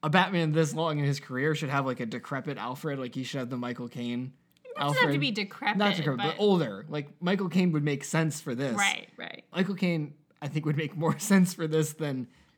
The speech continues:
Speaker 1: it did in, like, his movies,
Speaker 2: Well, I
Speaker 1: but
Speaker 2: like, see, Michael Caine's story was that he had been with them for generations. Like,
Speaker 1: Yes,
Speaker 2: he had
Speaker 1: that
Speaker 2: taken care of Thomas Wayne when he was a baby.
Speaker 1: That made sense.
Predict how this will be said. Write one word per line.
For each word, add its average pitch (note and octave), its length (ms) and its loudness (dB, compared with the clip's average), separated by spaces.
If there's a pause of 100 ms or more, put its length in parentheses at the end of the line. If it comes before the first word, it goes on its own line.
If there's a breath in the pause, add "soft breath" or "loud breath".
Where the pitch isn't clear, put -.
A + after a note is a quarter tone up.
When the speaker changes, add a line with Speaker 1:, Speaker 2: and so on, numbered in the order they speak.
Speaker 1:
it D3 120 -6
did D3 160 -4
in, C3+ 80 -6
like, A#2 180 -8
his B2+ 200 -6
movies, A2 320 -8
Speaker 2:
Well, D#4 160 0
I D#4 220 0
Speaker 1:
but F4+ 60 -8
Speaker 2:
like, F4 220 -8 (120)
see, D#4 140 -10
Michael C#4+ 280 -8
Caine's D4 360 -14
story B3+ 240 -2
was G3+ 120 -4
that G3+ 160 -6
he G#3+ 220 -8
had G3+ 180 -4
been F#3+ 480 -6 (140)
with F#3+ 340 -8
them F#3+ 200 -6
for F#3+ 140 -10
generations. G3 880 -4
Like, F3 120 4
Speaker 1:
Yes, - 140 -8
Speaker 2:
he A#3 180 0
had F3 260 4
Speaker 1:
that - 80 -20
Speaker 2:
taken G#3+ 340 -4
care G3+ 180 -6
of F#3 80 -8
Thomas F#3+ 360 -8
Wayne G3 100 -12
when G3 120 -14
he A#3+ 340 0
was A#3 180 0
a - 80 -8
baby. - 360 -12
Speaker 1:
That C#3+ 200 -4
made B2 220 -8
sense. E2 460 -14